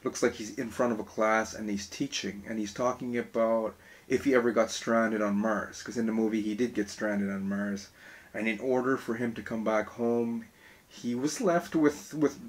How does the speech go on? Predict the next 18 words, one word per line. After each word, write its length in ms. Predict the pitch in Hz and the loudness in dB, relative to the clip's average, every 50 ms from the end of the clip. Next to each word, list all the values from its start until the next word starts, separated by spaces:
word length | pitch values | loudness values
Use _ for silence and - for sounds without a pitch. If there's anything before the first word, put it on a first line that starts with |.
| 104 101 117 | -16 -8 2
the 80 | 120 123 | 2 2
bare 360 | 110 104 135 139 143 147 147 | 2 6 10 10 12 12 10
minimum 420 | 139 139 139 139 139 139 139 139 131 | 8 6 4 4 4 4 2 2 0
supply 680 | - - 139 120 - 131 131 131 131 135 131 135 135 120 | -2 -2 -4 -2 0 0 2 2 2 2 2 2 2 2
of, 360 | 120 120 117 110 104 - - - - - - - - - _ _ _ _ - - | 2 0 0 0 -2 -6 -14 -20 -20 -20 -20 -20 -20 -20 _ _ _ _ -10 -4
I 100 | - 143 | -2 2
think 200 | 165 180 156 156 | 2 4 6 8
he 80 | 160 | 8
had, 160 | 160 160 151 | 10 10 10
like, 180 | 147 143 135 - | 8 6 6 6
seeds, 480 | - - 202 208 185 143 110 - - - | 0 0 2 4 4 4 4 2 -8 -12
seeds 540 | - - - 151 151 156 151 147 - - | -8 2 6 8 10 10 8 6 2 -10
for, 440 | - - 139 147 165 151 139 131 - - - | -6 -2 4 8 10 10 10 8 4 -2 -10
for 200 | - - 127 107 | -2 0 0 0
potatoes, 920 | - - 120 - - 143 143 151 147 143 147 147 147 147 147 147 135 - | 2 0 -4 0 4 4 6 6 6 6 6 6 6 8 8 6 6 4
a-, 520 | - - 117 101 - - 104 113 113 107 | 0 0 0 0 0 -2 0 0 0 0
and, 220 | 107 107 107 104 101 | 0 -2 -4 -4 -2
uh, 280 | 110 107 104 107 98 | -2 -2 -2 -4 -6